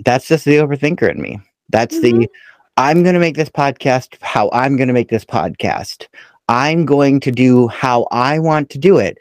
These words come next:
Speaker 1: And I went into it without, not e-, with no questions of myself. I'm like, "F this, we're doing it." And you
Speaker 2: I
Speaker 1: knew
Speaker 2: have
Speaker 1: this.
Speaker 2: arrived. I am
Speaker 1: And
Speaker 2: who I am.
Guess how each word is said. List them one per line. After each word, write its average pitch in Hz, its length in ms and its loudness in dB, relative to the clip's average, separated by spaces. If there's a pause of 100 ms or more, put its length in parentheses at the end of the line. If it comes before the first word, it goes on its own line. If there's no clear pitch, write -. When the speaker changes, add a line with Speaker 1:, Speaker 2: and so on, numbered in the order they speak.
(320)
Speaker 1:
And 160 140 0
I 190 140 0
went 170 360 0
into 262 340 2
it 123 120 2
without, 143 520 0
not 160 400 0
e-, 226 100 0
with 160 240 0
no 214 380 6
questions 120 640 -2
of 123 220 0
myself. 107 540 -4 (440)
I'm 131 80 2
like, 139 200 2 (800)
"F 180 260 0
this, 127 500 -2 (180)
we're 131 100 4
doing 131 280 2
it." - 160 -8 (460)
And 190 160 6
you 359 120 6
Speaker 2:
I 330 40 4
Speaker 1:
knew 214 80 4
Speaker 2:
have 262 120 2
Speaker 1:
this. 302 100 2
Speaker 2:
arrived. 180 540 0 (240)
I 170 60 0
am 185 200 2
Speaker 1:
And 226 80 -2
Speaker 2:
who 226 120 -2
I 214 140 2
am. 180 500 -4